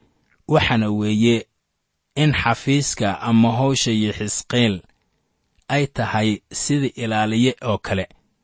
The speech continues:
Iminka Ilaah wuxuu u sheegayaa Yexisqeel waxa laga doonayo isaga, sida ku qoran isla kitaabkan Yexisqeel cutubka saddexaad, aayadaha shan iyo toban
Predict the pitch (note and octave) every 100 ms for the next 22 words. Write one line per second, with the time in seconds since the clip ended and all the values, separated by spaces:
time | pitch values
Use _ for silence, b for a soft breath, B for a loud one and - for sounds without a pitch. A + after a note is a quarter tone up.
0 | _ _ _ E3 E3 C#3 B2 - B2 C#3+
1 | C3 C3+ C3+ C3 C3 - B2+ A2+ G#2+ G#2
2 | G#2 G#2 G2+ A2 - C3+ A#2+ G2 - _
3 | _ _ _ B2+ A2+ B2 A2 A2+ C3 B2
4 | A2+ G#2+ G2+ G2+ F#2 A2 - B2 G#2+ -
5 | - - B2 A2+ B2 - A2+ A2 G#2 G#2
6 | A2 G#2+ A2 - B2+ - A#2 A2 G2+ G#2
7 | - - B2 G#2 C#3+ - B2+ A2 A2 G2+
8 | G#2 - A#2+ - - _ _ _ _ _
9 | - A#2+ A#2+ B2 C#3+ B2+ B2 D#3 D3 A#2
10 | G2+ - G#2+